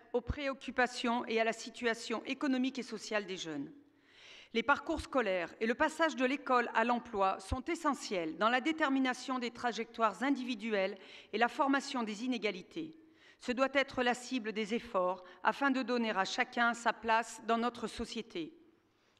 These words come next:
La lutte contre l'accroissement des inégalités représente un enjeu majeur. La dégradation économique depuis deux mille huit pèse tout particulièrement sur les moins favorisés, même si notre système de protection sociale et de redistribution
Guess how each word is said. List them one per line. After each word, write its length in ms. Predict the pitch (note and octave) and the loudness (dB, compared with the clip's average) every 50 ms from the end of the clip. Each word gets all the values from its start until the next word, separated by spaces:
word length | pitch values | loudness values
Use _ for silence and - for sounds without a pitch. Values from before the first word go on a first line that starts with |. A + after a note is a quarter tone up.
| _ _ - | _ _ 2
La 120 | G#3+ A#3 | 2 2
lutte 260 | A#3+ C#4+ E4+ E4 D#4+ | 4 2 0 0 0
contre 300 | - E4 D4+ D4+ - C#4 | 2 2 2 2 2 2
l'accroissement 560 | C4 C4 C4+ - - C#4+ C4+ - C4+ C#4 C#4 | 2 2 2 4 2 0 2 4 2 2 2
des 220 | B3+ B3 A3+ G#3 C4 | 2 0 -2 0 0
inégalités 760 | C4 B3 - A3+ A3+ G#3+ G#3+ - - - G#3+ G#3+ A3 G#3+ - - - - - _ G#3 | 0 2 2 0 0 0 -2 -8 -4 -2 -2 -2 -2 -4 -8 -14 -20 -20 -14 _ -2
représente 760 | G3+ D4+ D#4 D#4 - C4+ C4 G3+ G3+ A3 G#3+ A3 G#3+ - - - | 0 0 0 0 -2 -4 -4 0 0 0 0 0 -2 -6 -4 -2
un 160 | A3+ A3+ A3+ | 0 0 0
enjeu 420 | A3+ A3+ G3 F#3 A3 A3 A3+ A3 - | 0 -2 -2 0 0 0 0 -2 -4
majeur. 680 | G3+ G3+ G#3+ G#3+ G#3 F3+ F3+ E3+ D3+ D3 C#3 - - - _ _ _ _ _ _ - - - - - - | -2 0 0 0 0 -2 -4 -4 -4 -4 -8 -10 -16 -20 _ _ _ _ _ _ -20 -20 -20 -20 -4 0
La 100 | G3+ A3 | 0 2
dégradation 680 | A3+ D#4 B3+ C4+ D4 D#4 D4+ D4+ D4 - D#4+ E4 D#4+ - | 2 0 0 2 2 2 2 2 2 2 2 4 4 2
économique 600 | - D4 D4 D4+ D#4 C4+ C4+ B3 A3 G3 - - | 0 -2 0 2 2 2 2 0 -2 -2 -6 -4
depuis 260 | F#3+ A#3+ A#3+ - D4 - | -4 -4 -2 -2 -2 0
deux 100 | D4+ D4+ | 2 4
mille 240 | C#4 D4 C4 C4+ | 4 4 2 0
huit 300 | B3+ C4 C4+ C4 - - | -2 -2 -4 -4 -8 -4
pèse 360 | - C4+ C4 C4 B3+ - - - - | -2 0 0 0 0 -2 -10 -10 -6
tout 120 | - E4 | -4 0
particulièrement 840 | B3+ D#4+ C#4+ D#4 - C4 - - C4+ A#3+ A#3+ A#3+ - A3+ A3+ A#3+ B3 | 0 0 -2 0 -6 -8 -4 -4 -2 2 2 2 4 4 2 2 2
sur 200 | A#3+ - B3+ A#3+ | 0 0 -2 0
les 100 | A#3 A#3+ | 0 2
moins 220 | A#3+ A#3+ C4+ D4+ C#4+ | 2 2 2 2 0
favorisés, 720 | - C4+ B3+ A3+ A#3 G#3+ A3 G3+ E3+ D3+ F#3 F#3 F#3+ G3 - - - - - - _ - | 0 -2 0 0 0 -2 -2 -4 -6 -6 -6 -6 -6 -8 -10 -18 -20 -20 -20 -20 _ 0
même 200 | A3+ C#4 D#4 D#4 | 2 4 4 4
si 300 | D#4 D#4 - - E4 D4 | 2 0 0 2 4 4
notre 260 | B3 A#3+ A#3 - C4+ | 4 2 0 -2 -4
système 420 | B3+ - - C4+ - - D4+ C#4+ C4+ | -4 -4 -6 -8 0 0 2 2 2
de 80 | C#4 | -2
protection 480 | C4+ - D4+ D4+ D#4 D4 - - C#4+ B3+ | -2 -4 -2 -2 -2 -4 -2 -4 -4 -4
sociale 440 | - B3+ A#3+ - - - A3 G3+ G3 | -2 -4 -6 -4 0 0 0 0 0
et 60 | G3 | 0
de 80 | F3 A3+ | 0 0
redistribution 1040 | - C#4 D#4+ A#3+ C4+ B3 - - - B3+ G#3 A3 G#3+ - - - G#3 G3 G#3 | 0 0 -2 -2 -6 -10 -10 -8 -8 -6 -6 -6 -8 -8 -6 -4 -4 -4 -4